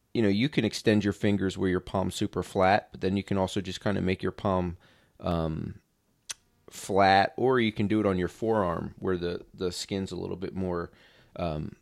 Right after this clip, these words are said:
the, the point is it's an assessment on the lacrosse ball itself.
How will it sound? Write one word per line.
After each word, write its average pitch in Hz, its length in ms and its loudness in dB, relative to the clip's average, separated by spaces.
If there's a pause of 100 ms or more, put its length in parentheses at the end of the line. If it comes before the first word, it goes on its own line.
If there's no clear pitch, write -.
(200)
the, 110 100 0 (100)
the 113 80 -2
point 131 220 10
is 104 80 4
it's 107 140 0
an 110 60 6
assessment 104 540 6
on 92 360 6
the 87 160 4
lacrosse 90 340 2
ball 98 160 2
itself. 95 320 2